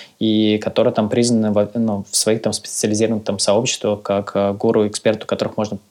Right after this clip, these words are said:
попросить там, э, мнение, либо какой-то экспертной оценки. И многие, которые приходят на собесы, говорят, что "я хочу конкретно к этому человеку, потому что я его там знаю, не знаю, пять-десять лет. Я хочу конкретно в эту команду, потому что там есть раз, два, три,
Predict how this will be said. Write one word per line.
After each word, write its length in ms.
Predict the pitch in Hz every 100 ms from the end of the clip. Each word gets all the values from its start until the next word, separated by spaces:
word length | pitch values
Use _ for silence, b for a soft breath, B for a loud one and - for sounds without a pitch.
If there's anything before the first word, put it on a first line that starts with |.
| _
попросить 460 | - 104 - 110 -
там, 240 | 101 98
э, 100 | 98
мнение, 480 | 98 110 113 113 95
либо 180 | 98 107
какой-то 360 | 104 - -
экспертной 400 | - - - 107
оценки. 480 | 101 - 101 101 - B B B
И 40 | 113
многие, 320 | 120 135 117
которые 300 | - - 110
приходят 400 | - - 120 110
на 80 | 104
собесы, 640 | - 101 135 196 147 120 B B
говорят, 280 | - 113 131
что 240 | - 120
"я 240 | 110 110 127
хочу 320 | - 113 139
конкретно 500 | - 104 107 123 120
к 100 | -
этому 260 | 107 120 104
человеку, 460 | - 104 101 - -
потому 220 | 113 104 113
что 180 | - 110
я 140 | 110
его 80 | 104
там 140 | -
знаю, 320 | 95 113 113 107
не 80 |
знаю, 220 | 101 101 92
пять-десять 500 | 110 104 107 104 -
лет. 240 | 101 95 - B B
Я 160 | - 117
хочу 220 | - 120
конкретно 480 | 110 104 117 117 113
в 80 | 110
эту 180 | 104
команду, 400 | - 101 131 143
потому 300 | 110 95 107
что 160 | 117 -
там 160 | 104 104
есть 260 | 107 104
раз, 140 | - 110
два, 120 | 104
три, 320 | - 135 165